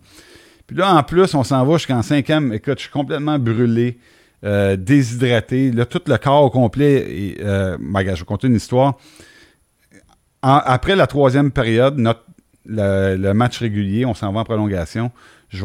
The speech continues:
voir le docteur tout de suite. En fait, j'avais été,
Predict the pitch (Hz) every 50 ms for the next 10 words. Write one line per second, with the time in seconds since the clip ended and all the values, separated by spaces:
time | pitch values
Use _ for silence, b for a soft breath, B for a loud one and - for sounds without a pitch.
0 | 104 104 107 117 123 123 113 107 101 - - 120 113 117 104 - - - - 113
1 | 127 - _ _ _ _ _ _ _ _ _ _ _ _ _ _ _ _ _ _
2 | _ - - - _ - 113 107 101 - 131 131 135 - - 107 87 110 110 104
3 | 110 107 - 120